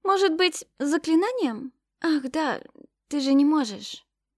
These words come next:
«Зачем что-то придумывать?» улыбнулся Арсений и предложил Елеоль залезть к нему в карман. Елеоль сунула руку в карман, нащупала там что-то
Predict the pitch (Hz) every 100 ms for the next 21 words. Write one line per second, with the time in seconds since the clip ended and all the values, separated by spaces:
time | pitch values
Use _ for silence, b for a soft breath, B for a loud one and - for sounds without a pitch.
0 | _ _ 311 370 - 196 151 - 180 180
1 | 262 302 214 165 170 - - _ _ _
2 | _ _ - 233 233 202 214 196 202 -
3 | - - 339 349 185 - _ _ 415 -
4 | 254 220 220 233 214 196 190 330 294 202
5 | 170 220 - 185 175 - 190 151 151 -
6 | _ _ _ _ _ _ - 220 233 214
7 | 226 220 247 240 220 208 202 196 190 -
8 | 190 214 330 190 160 _ _ 277 277 -
9 | 427 339 208 185 175 - - 170 -